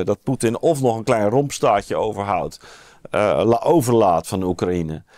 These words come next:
En dat hij de rest gewoon, eh, nu, nu gaat veroveren.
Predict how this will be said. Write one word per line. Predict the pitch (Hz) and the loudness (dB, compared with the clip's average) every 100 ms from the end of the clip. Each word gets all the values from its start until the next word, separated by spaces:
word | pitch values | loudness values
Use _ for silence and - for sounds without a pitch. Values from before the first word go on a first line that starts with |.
| - - - | -20 -20 -16
En | - 113 | -6 0
dat | 113 | 0
hij | 113 | 0
de | 98 | 0
rest | 104 104 - | 2 2 -2
gewoon, | - 95 90 85 85 85 | -4 -2 -2 -2 -2 -2
eh, | 82 | -2
nu, | 85 87 82 | -2 -2 -4
nu | 87 85 80 78 | -4 -4 -4 -6
gaat | - 85 82 | -2 -2 -2
veroveren. | - - - 127 101 95 | -4 -2 -4 -6 -8 -8